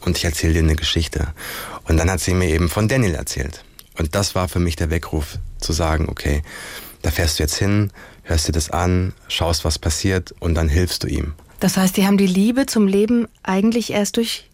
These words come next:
Speaker 2: die Begegnung mit Daniel wiederentdeckt, durch diesen fünfzehnjährigen herzkranken Jungen.
Speaker 1: Absolut.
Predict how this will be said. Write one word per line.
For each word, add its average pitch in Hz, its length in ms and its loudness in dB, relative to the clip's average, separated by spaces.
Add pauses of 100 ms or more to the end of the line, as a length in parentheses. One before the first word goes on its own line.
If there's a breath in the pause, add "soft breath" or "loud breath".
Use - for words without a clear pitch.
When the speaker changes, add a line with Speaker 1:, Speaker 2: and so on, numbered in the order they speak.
(100)
Speaker 2:
die 214 60 -2
Begegnung 202 400 4
mit 214 180 2
Daniel 180 420 2
wiederentdeckt, 160 760 -4
durch 202 200 0
diesen 202 220 4
fünfzehnjährigen 202 680 2
herzkranken 185 480 2
Jungen. 165 260 0
Speaker 1:
Absolut. - 540 -2